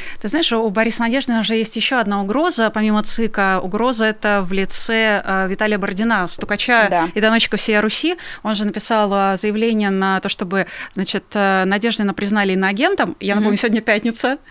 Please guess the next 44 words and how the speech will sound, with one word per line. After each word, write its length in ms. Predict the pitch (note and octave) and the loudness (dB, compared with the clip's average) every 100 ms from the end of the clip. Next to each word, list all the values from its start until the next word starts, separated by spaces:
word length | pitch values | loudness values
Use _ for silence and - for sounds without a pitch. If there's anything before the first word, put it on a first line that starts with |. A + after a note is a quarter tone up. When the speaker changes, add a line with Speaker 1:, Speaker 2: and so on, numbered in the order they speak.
| - | -8
Speaker 2:
Мгм. 260 | F#3+ F#3 G#3 | -4 -4 -2
Speaker 1:
Э, 200 | G#3 G#3 G#3 | 0 2 2
есть 120 | B3 | 2
ещё 240 | C4+ C#4 B3 | 4 4 4
одна 180 | A3+ A#3+ | 4 2
пятница 580 | A#3+ A#3 B3 - A#3+ A3+ | 2 2 0 0 2 2
через 280 | B3 B3+ | 4 4
неделю, 560 | B3+ C4 A3+ A3 G#3+ C#4 - - - | 4 4 4 4 4 2 -4 -12 -4
эм, 580 | G#3 G3 F#3+ F3+ - F#3+ | 0 2 2 0 0 -2
что 320 | - A3 G#3+ | -2 0 2
не 100 | G#3+ | 2
только 360 | A3 F4+ F4+ A3+ | 2 0 2 2
очередной 480 | G3+ A#3 A3 A3+ G#3+ | 2 0 2 2 2
день 180 | G#3+ | 2
выхода 580 | F#3+ G3 A3+ G3+ F#3+ F#3 | 2 0 -2 -2 0 0
нашего 800 | G3 G#3 G3 - G3+ F#3 F3+ - | 0 0 2 0 0 0 0 -2
«Честного 340 | F#3+ G3+ G3+ F#3+ | -4 -4 -2 -4
слова 260 | - G3 | -2 -2
с 80 | G3 | -2
тобой», 380 | A#3 A#3 E4+ G#4 - - - | -2 0 2 0 -2 -12 -6
но 300 | - G#3+ C#4+ | 0 2 4
и 300 | D4 A3 B3 | 2 0 -2
там 200 | A#3 F3 E3 | -2 -2 -4
потенциально 440 | - G3+ B3 B3 | -2 -2 0 0
ещё 160 | G3+ A3+ | 0 -2
один 160 | G#3 | -2
вариант 260 | F#3 G3 A3+ | -2 -2 -2
для 100 | F#3 | 0
него. 300 | F#3 F#3 C#4+ | -2 -2 -4
Как 140 | G3 | -4
раз, 260 | G3 F#3+ - | -6 -4 -2
э, 140 | F#3 F3+ | -4 -2
тогда 240 | G3 G3+ | -2 0
должно 280 | F3+ F3+ F#3+ | 0 -2 -2
быть, 240 | D#3+ - - | -4 -6 -4
э, 360 | F3 E3+ E3+ | -2 -2 -2
решение 340 | - - G3 F#3+ | -4 -4 -2 -2
цика 260 | - G4 | -4 -4
примерно 460 | - A3 A3+ E3 - | -2 0 2 0 -4
в 40 | |
конце 220 | - F3 G#3+ | -10 -6 -2
Speaker 2:
Да. 60 | |
Speaker 1:
следующей 300 | G3 F#3 - | -2 -2 -2
недели. 320 | G3 F#3+ D#3+ | -2 0 -2